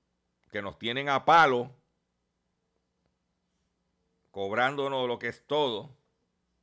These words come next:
pues los recaudos de Hacienda superaron por primera vez los trece mil millones de dólares anuales. Los ingresos del gobier-, gobierno aumentaron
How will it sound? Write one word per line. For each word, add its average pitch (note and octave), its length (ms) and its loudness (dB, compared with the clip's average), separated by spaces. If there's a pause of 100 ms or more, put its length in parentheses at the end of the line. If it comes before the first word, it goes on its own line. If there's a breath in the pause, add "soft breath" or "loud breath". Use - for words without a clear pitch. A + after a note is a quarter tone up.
(1300)
pues D#3 140 2
los E3+ 120 4
recaudos G#3 520 4
de G3+ 80 4
Hacienda G3 500 -4
superaron C#3+ 600 -2
por D#3 200 0
primera D3 400 -2
vez G3 140 -2
los D#3+ 180 -2
trece D3+ 460 2
mil G#3+ 320 -6
millones E3+ 460 -4
de E3 120 0
dólares D3 380 0
anuales. G2+ 500 -8 (2250)
Los A2+ 140 -2
ingresos E3+ 380 0
del G3 120 2
gobier-, G3 440 -4
gobierno F3 420 -2
aumentaron D3+ 760 -2